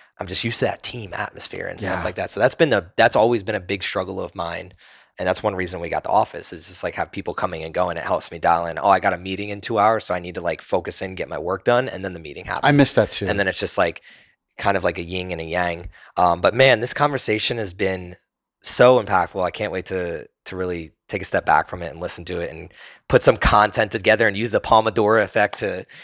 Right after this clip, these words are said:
Speaker 1: to get it out there. Um, but we're gonna wrap up here. What if there's someone out there listening and they would like to work for you, who is your perfect customer? So somebody that's listening right now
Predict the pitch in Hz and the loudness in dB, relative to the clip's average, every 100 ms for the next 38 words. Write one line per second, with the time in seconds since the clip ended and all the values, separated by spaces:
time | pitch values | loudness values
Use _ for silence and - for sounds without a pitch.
0 | - - 98 104 107 - 92 - 98 95 | -10 -2 4 4 6 4 4 4 0 0
1 | - - - 95 95 92 90 87 - 98 | -6 -10 2 4 6 4 -2 -8 0 0
2 | 107 123 131 - 117 120 113 117 110 113 | 2 2 2 2 6 8 8 4 0 0
3 | 107 101 101 - 113 131 165 - - - | 0 0 -4 -2 6 8 8 6 -6 -12
4 | _ _ _ _ _ - 101 117 165 170 | _ _ _ _ _ -8 -2 2 4 6
5 | 131 - 120 101 104 - 95 92 87 87 | 6 6 4 4 -2 -2 -4 -6 -8 -10
6 | - 92 92 92 90 87 90 - 98 113 | -4 -2 0 -2 -4 -10 -16 -2 0 2
7 | 110 110 90 92 95 92 87 85 139 247 | 2 0 0 0 0 -4 -6 -2 0 2
8 | - 117 - 104 - 95 - 80 - 87 | 0 -2 2 2 2 -2 -2 -6 -4 -6
9 | 90 - 98 120 131 127 107 - 110 113 | -6 -4 0 4 4 4 2 0 -4 -2
10 | 107 101 95 85 85 82 82 | -2 2 2 2 -2 -2 -4